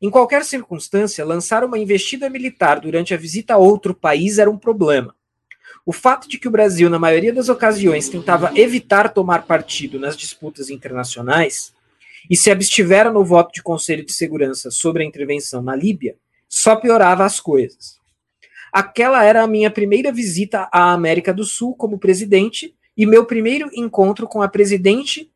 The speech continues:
recém-eleita Dilma Rousseff." Eles traduziram como presidente, não como presidenta.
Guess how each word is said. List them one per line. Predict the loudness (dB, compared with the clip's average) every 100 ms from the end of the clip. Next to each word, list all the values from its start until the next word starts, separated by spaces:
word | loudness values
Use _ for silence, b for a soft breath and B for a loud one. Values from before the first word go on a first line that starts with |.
| 0
recém-eleita | 2 2 0 4 4 4 2 -4 -18 -2
Dilma | 2 2
Rousseff." | 0 -6 -10 -12 _ _ _ _ _
Eles | 2 2
traduziram | 4 2 2 4 2
como | 2 0
presidente, | 2 0 0 -4 -4 -14
não | -14
como | -12
presidenta. | -4 -2 -2 -4 -8 -10 -20